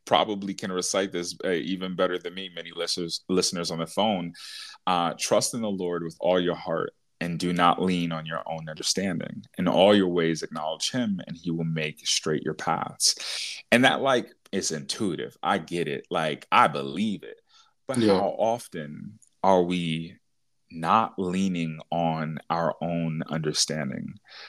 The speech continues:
Speaker 1: Verse seven even says, "Be not wise in your own eyes." So, you know, this is really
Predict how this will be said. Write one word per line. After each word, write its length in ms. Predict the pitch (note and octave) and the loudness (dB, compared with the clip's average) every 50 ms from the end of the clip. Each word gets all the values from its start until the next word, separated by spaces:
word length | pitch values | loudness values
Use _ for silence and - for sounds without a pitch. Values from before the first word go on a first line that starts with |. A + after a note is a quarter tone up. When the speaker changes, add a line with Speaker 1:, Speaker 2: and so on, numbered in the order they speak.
| - - - | -16 -12 -4
Speaker 1:
Verse 320 | F2+ E2+ F#2+ G#2 A2 G#2+ | 4 6 8 8 8 8
seven 420 | - - - G2 F#2 B2 C3+ A#2+ G#2 | 6 6 6 6 6 4 2 0 -2
even 260 | F#2+ E2+ E2+ E2+ E2 | -2 -4 -6 -6 -4
says, 420 | - - F2+ D#2+ D#2+ D#2+ - - - _ _ _ _ _ _ _ | -4 -2 -2 -2 -2 -2 -4 -6 -8 _ _ _ _ _ _ _
"Be 160 | - G2+ A2+ | -6 -4 -4
not 300 | B2 A#2+ A2+ G#2 - - | -4 -2 -4 -4 -4 -6
wise 480 | F2 F#2 F2 F#2 A2+ A#2 B2+ B2+ A#2 - | -6 -6 -4 -2 -2 -2 -4 -4 -6 -8
in 80 | F#2 F2+ | -8 -10
your 200 | F2 E2+ D#2+ - - | -12 -12 -12 -14 -14
own 220 | - E2 E2 E2 D#2+ - | -16 -18 -18 -18 -18 -14
eyes." 680 | - - G#2+ G#2+ - - - - - - - - - - _ _ _ _ - - _ _ _ | -10 -8 -8 -8 -8 -12 -16 -18 -18 -14 -12 -12 -12 -12 _ _ _ _ -20 -20 _ _ _
So, 520 | - - - C3 A#2+ A2+ G#2+ G#2 G2 - - | 2 4 6 6 6 6 6 4 0 -4 -6
you 140 | - C3 C3 | -6 -4 -2
know, 160 | A#2 G#2 G2 | 0 0 -2
this 300 | F2+ G2 A#2 D3 - - | -2 -4 -4 -4 -2 -2
is 180 | D3 A#2+ G2+ G2+ | -2 -4 -4 -6
really 380 | F#2 F#2+ G#2 G#2+ G#2+ G#2+ G2+ | -4 -2 -2 -2 -2 -4 -4